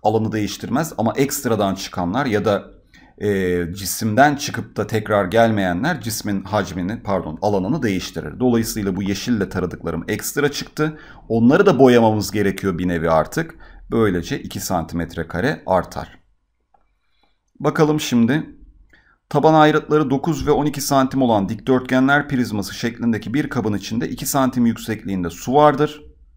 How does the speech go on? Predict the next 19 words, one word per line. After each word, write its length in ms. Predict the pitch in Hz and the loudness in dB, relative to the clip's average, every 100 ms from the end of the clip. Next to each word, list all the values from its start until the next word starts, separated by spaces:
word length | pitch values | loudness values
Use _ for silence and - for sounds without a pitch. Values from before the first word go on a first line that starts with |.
| _ _ _ _ _ _ _ _ _ _ _ _ _ _ - | _ _ _ _ _ _ _ _ _ _ _ _ _ _ -8
Bu 120 | 147 | -2
kabın 260 | 202 185 | 2 2
içine 340 | 175 - 196 147 | 2 0 -2 2
bir 100 | 151 | 4
ayrıtı 380 | 156 160 151 170 | 6 4 2 4
altı 320 | 127 127 - | 6 4 2
santim 340 | 165 156 135 | 2 2 2
olan 240 | 127 113 107 | 2 2 0
küp 200 | 165 - | -6 -4
şeklindeki 600 | 151 - 117 104 101 107 | -4 -2 -2 -2 -4 -2
bir 140 | 151 | 0
metal 380 | 139 123 156 156 | 0 2 2 2
cisim 300 | 113 - 98 | -2 -4 -4
konulduğunda 640 | - 156 151 113 107 107 | -2 0 2 2 -2 -2
suyun 380 | 156 - 170 147 | -4 -4 0 4
yüksekliği 600 | 117 131 - 123 127 165 | 2 0 -2 -2 -2 -4
kaç 220 | 165 135 | 0 0
santim 420 | - 98 82 85 85 | 0 -4 -4 -4 -6
olur? 200 | 110 | -6